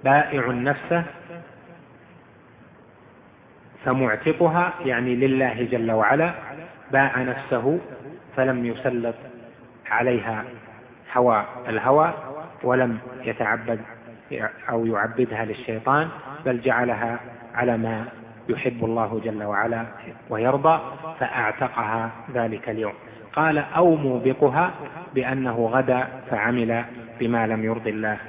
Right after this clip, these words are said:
جل وعلا فخسر ذلك. نختم بهذا الحديث، وأسأل الله جل وعلا أن يعلمني وإياكم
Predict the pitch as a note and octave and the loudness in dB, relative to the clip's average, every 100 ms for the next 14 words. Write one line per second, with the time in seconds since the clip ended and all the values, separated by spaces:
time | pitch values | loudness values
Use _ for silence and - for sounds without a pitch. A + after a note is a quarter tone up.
0 | - A2+ A2 G#2 G2+ B2+ C#3+ D3+ - - | -4 -2 -2 0 0 2 0 -2 -10 -16
1 | C#3+ - - A#2 A2+ A#2 A#2 A#2 - - | -18 -12 -2 0 0 -2 -10 -16 -14 -6
2 | A#2+ - A#2 A2+ A2+ - - - - - | -4 -4 -4 -4 -6 -10 -18 -20 -20 -20
3 | - - A#2+ G#2 G#2 - A#2+ - - - | -16 -2 0 0 -4 -14 -16 -18 -20 -20
4 | - - - D#3+ - C3+ A#2+ A2 A#2+ A2+ | -20 -18 -2 -2 0 0 0 0 0 0
5 | G2+ B2 A#2+ D#3+ - - - D#3+ - - | -2 -4 0 0 -2 -12 -16 -16 -16 -6
6 | B2+ B2 A#2+ C3 - A#2+ A#2 A#2 A2 A#2+ | 2 2 2 -2 -2 -2 0 -2 -2 -2
7 | A2 A2 G#2+ A2+ A#2 A2+ - - - - | -2 0 2 2 2 0 -2 -4 -10 -10
8 | - - - - A#2 A2+ A2+ - - - | -12 -12 -12 -6 -4 -2 -6 -10 -18 -18
9 | - - A2+ A2 A#2 A#2+ A2+ A2+ G#2+ A2 | -8 -2 2 2 2 2 2 0 -2 -4
10 | A2+ A2+ A#2+ A#2 B2 A#2+ | 0 2 4 2 -2 -2